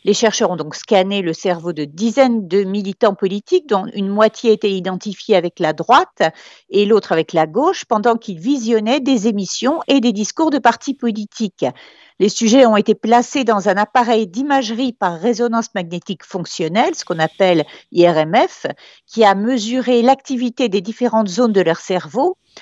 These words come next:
On leur a présenté une série de vidéos. La première utilisée comme référence était neutre et sans symbole politique,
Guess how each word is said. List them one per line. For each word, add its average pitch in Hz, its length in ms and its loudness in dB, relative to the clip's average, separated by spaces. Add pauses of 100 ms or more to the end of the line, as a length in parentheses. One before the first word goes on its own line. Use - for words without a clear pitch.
(240)
On 185 60 0
leur 190 140 6
a 180 80 6
présenté 180 460 -2
une 156 80 -6
série 170 260 -6
de 143 80 -14
vidéos. 208 480 2
La 262 140 4
première 202 420 -2
utilisée 190 400 -2
comme 156 220 0
référence 208 640 -2
était 147 240 -4
neutre 254 420 -2
et 160 100 0
sans 233 260 0
symbole 175 360 -2
politique, 170 600 -6